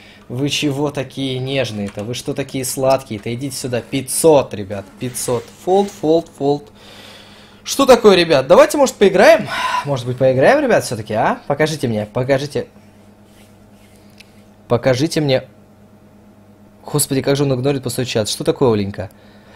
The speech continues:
Этот шершень, похоже, плавает. Ну, слава богу, он уплыл от меня подальше, потому что если бы он <laughs> решил меня и вскрывать. Опа, агрессивничает, агрессивничает. Пятьсот закалировал. Уравняли. Ой, ой, ой, ой, ой.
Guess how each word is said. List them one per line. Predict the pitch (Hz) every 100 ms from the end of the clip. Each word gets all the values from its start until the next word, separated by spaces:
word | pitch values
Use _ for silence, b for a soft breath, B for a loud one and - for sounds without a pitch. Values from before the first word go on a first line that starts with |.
| B -
Этот | 127 156
шершень, | 190 202 185
похоже, | 156 139 156 151
плавает. | 160 147 107 101 - - 147
Ну, | 147 -
слава | - 156
богу, | 151 147
он | 143
уплыл | 143 143 131 113
от | 101
меня | 104 104
подальше, | 104 139 180 123
потому | - 110
что | - 113 107
если | 117 -
бы | 117
он | 120 -
<laughs> |
решил | 147 123 160 139
меня | 143 120 120
и | 113 113
вскрывать. | - 110 107 120 143 B B B
Опа, | 143 160 160 127
агрессивничает, | 120 123 - 120 117 - 101 101
агрессивничает. | 110 117 117 120 101 -
Пятьсот | 117 143 120 113
закалировал. | 113 113 110 101 98 - B B B B B B - -
Уравняли. | 123 120 123 113 104 - -
Ой, | 139 127 117
ой, | 123 110 -
ой, | 110 -
ой, |
ой. | -